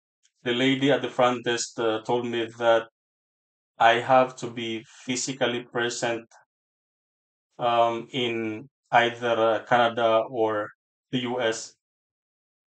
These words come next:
uh, before they would consider, uh, my experience. So some, some, like, when I, before I took the exam, I already started working in an engineering firm.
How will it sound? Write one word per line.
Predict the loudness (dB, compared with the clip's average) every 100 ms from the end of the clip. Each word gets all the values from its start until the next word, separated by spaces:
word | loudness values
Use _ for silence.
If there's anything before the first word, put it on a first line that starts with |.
| -6
uh, | -2 -2 -2
before | -6 -2 -2
they | -2
would | -6 -8
consider, | -8 -4 -6 -4 -2
uh, | 0 -2
my | -2 -4 -4 -10 -14
experience. | -16 -12 -4 -4 -4 -8
So | -8 -8 -14 _ _ _ _ _ _ _ _ _ _ _ _ _ _ -4
some, | 8 10 10 8 -6 -2
some, | 8 8 8
like, | 2 2 2
when | 2
I, | 4 4 2 -2 -10 -8
before | -4 2 6 8
I | 8
took | 4 0 0
the | 0
exam, | 2 4
I | 4
already | 4 2 0 0 -2 -6 _
started | -8 2 2 2 -2
working | -4 -4 -6 -6 -6 -10 _ _ _ _ _ _
in | -2
an | 0
engineering | 0 -2 0 2 0 -2
firm. | 0 -2